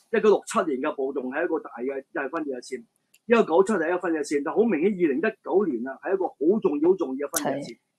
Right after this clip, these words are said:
Speaker 1: 任何人嘅喺之前之後裏邊嘅香港人裏邊啊，點樣去，點樣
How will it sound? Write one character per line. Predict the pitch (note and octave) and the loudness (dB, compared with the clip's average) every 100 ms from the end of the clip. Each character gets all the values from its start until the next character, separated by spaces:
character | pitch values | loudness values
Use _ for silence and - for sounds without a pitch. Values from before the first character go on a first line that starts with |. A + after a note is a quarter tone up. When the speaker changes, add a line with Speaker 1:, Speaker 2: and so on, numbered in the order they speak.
| _ _ _ - | _ _ _ -2
Speaker 1:
任 | F#3+ F#3 | -2 0
何 | D#3+ D3 | -2 0
人 | |
嘅 | D#3+ F#3+ - _ _ - | 4 4 2 _ _ -2
喺 | F#3+ | -2
之 | - B3 | 0 -2
前 | E3+ B2+ | -2 -6
之 | G3+ G#3+ | 0 0
後 | D#3+ | 2
裏 | F3 | 0
邊 | D#3 D#3 | 0 -2
嘅 | E3 | -2
香 | G3+ | -2
港 | F#3 C3+ | -2 -4
人 | C#3+ | -4
裏 | D3 | -6
邊 | C3+ C#3+ | -6 -8
啊， | C#3 _ _ _ | -12 _ _ _
點 | - A#3+ | 0 2
樣 | B3 | 2
去， | G#3 F3+ F3 _ _ _ - - D#3 _ - | 2 0 0 _ _ _ -16 -12 -12 _ -4
點 | A3 | -2
樣 | A#3 | -2